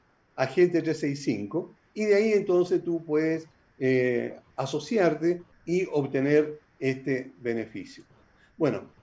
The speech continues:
eh, tenemos que conversar hoy día sobre cómo podemos enfrentar este complejo año inmobiliario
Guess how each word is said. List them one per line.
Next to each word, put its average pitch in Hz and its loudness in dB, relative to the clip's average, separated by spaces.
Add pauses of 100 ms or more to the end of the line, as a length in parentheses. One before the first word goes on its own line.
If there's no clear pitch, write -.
(560)
eh, 170 8
tenemos 247 2
que - -8
conversar 208 0
hoy 214 0
día 233 0
sobre 185 0
cómo 233 -6
podemos 214 2
enfrentar 143 -2
este 175 -4
complejo 170 -4
año 180 0
inmobiliario 147 0